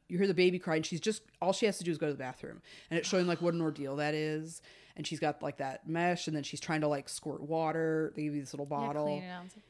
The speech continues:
Speaker 1: And you do, like, s-, kinda see, like, a scar, and you see her, like, pull down her underwear and stuff. And so
Speaker 2: They ba-, they didn't
Speaker 1: they
Speaker 2: let
Speaker 1: banned it.
Speaker 2: That
Speaker 1: But
Speaker 2: makes my blood co-, Ugh!
Speaker 1: Here's the thing.
Speaker 2: Okay.
Speaker 1: Here's, here's the cynic in
Speaker 2: All
Speaker 1: me.
Speaker 2: right, all right.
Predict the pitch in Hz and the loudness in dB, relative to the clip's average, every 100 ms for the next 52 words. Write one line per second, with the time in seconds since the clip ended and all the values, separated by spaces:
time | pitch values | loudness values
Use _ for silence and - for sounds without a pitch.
0 | _ _ _ - 180 190 185 262 233 170 | _ _ _ 0 4 6 6 10 10 8
1 | - - 180 160 - 185 175 180 180 - | 4 2 4 4 0 2 4 4 2 0
2 | 160 139 - 185 175 175 175 170 170 147 | -6 -6 0 2 4 6 6 6 4 4
3 | 147 156 147 - 165 165 160 - - 165 | -2 -4 -4 0 2 2 0 0 0 2
4 | 160 147 147 160 170 165 165 165 165 - | 2 0 0 2 2 0 0 0 0 -2
5 | 175 - 180 165 156 - 349 453 - 240 | -4 2 4 4 4 8 10 8 8 6
6 | 226 220 285 320 262 269 185 240 185 185 | 6 6 4 4 2 2 6 8 8 8
7 | 180 156 - - 247 294 415 - - - | 2 -2 -4 0 4 6 6 0 -8 6
8 | 247 214 - - 240 214 202 - 175 175 | 10 10 6 0 2 2 0 -6 -14 -10
9 | 196 214 226 269 311 311 _ _ _ _ | 0 2 4 2 -4 -10 _ _ _ _
10 | - - _ 370 480 466 440 330 277 247 | -20 -20 _ 8 10 10 10 8 8 10
11 | 262 269 277 247 143 143 - 160 156 190 | 10 10 10 10 10 4 -6 -8 2 6
12 | 190 208 - - 190 185 180 170 165 143 | 8 6 2 -2 2 2 0 -2 -2 -4
13 | - 139 139 156 147 - 160 156 55 | -6 -6 -6 -8 -14 -14 -14 -14 -16